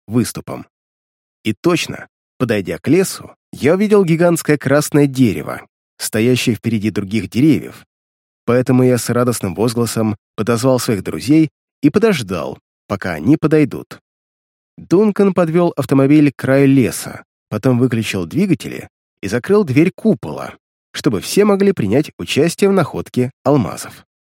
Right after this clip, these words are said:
Войдя в лес, который в этом месте был открытым и чистым,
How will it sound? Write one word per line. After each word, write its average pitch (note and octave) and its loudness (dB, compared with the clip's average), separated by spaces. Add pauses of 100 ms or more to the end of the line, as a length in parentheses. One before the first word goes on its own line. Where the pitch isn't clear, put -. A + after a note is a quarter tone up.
(340)
Войдя G2+ -2
в D2+ -14
лес, D#3 0 (460)
который D#3+ 2
в C#3+ 4
этом D3+ 4
месте D3 2
был B2+ 2
открытым A#2 0
и F2+ -8
чистым, F2+ -4